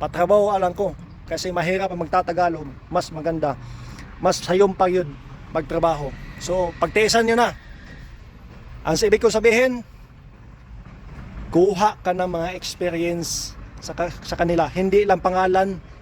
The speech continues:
hindi lang words na experience. Kunin mo yung mga diskarte nila. Paano? Pag wala ka na makuha sa kanila, lipat ka sa iba. Hmm. Pag nasatisfy ka na, punta ka sa malaking company, apply ka.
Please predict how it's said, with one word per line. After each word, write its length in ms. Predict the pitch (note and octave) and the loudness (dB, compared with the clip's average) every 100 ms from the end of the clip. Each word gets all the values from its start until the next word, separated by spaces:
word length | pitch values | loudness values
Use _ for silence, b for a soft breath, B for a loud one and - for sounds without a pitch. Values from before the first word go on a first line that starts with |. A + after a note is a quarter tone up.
| - | -8
hindi 240 | E3 F3 G3 | -4 2 2
lang 240 | F#3+ E3 | 2 2
words 260 | F#3 F3+ - | 2 0 -4
na 80 | E3+ | -8
experience. 560 | - - E3+ E3 C#3+ - | -8 -8 -4 -4 -6 -4
Kunin 400 | F#3 G#3 G#3+ G3 | 2 4 4 4
mo 160 | G#3 | 2
yung 400 | G3 E3+ G3 F#3 | 2 -2 -4 -2
mga 80 | E3 | -4
diskarte 480 | D3+ - F3 E3 F3 | -4 -4 -4 -4 -6
nila. 320 | E3 F3 E3 | -2 -2 -2
Paano? 400 | - D#3 D#3+ C3 B B B | -2 -2 0 -4 B B B
Pag 120 | D3+ | 2
wala 240 | F3 A3 A3 | 6 6 4
ka 80 | |
na 80 | A3+ | 2
makuha 480 | A3 A3 G#3+ A#3 A3+ - - | 0 0 2 2 2 -6 -14
sa 160 | E3+ | -10
kanila, 340 | F#3+ G3 G3+ F#3+ - - - - - - D3+ | -6 0 0 0 -10 -16 -16 -18 -18 -16 -2
lipat 400 | A3 A3 G#3 - | 0 2 0 0
ka 80 | |
sa 80 | G3+ | -2
iba. 240 | G3+ F3 C#3 - - - - - - | 2 2 0 -12 -18 -20 -18 -18 -14
Hmm. 120 | A#2+ - - - - - - - - | -14 -14 -16 -16 -16 -14 -14 -14 0
Pag 160 | E3 | 2
nasatisfy 560 | F#3+ G3+ G#3+ G3 - A3 | 4 2 2 2 2 2
ka 160 | A3+ A3+ | 4 4
na, 240 | B3 G#3+ - - - - - - - | 4 2 -10 -20 -20 -20 -20 -18 -6
punta 240 | F#3 F#3+ F#3+ | -4 -2 -2
ka 60 | |
sa 100 | G3+ | 0
malaking 320 | F#3 F3 F#3+ | 2 2 0
company, 400 | F#3+ F3+ F#3+ G3 D#3 - - | -2 0 0 0 -4 -12 -4
apply 320 | E3 F3+ F3+ | -2 0 0
ka. 160 | E3 | 0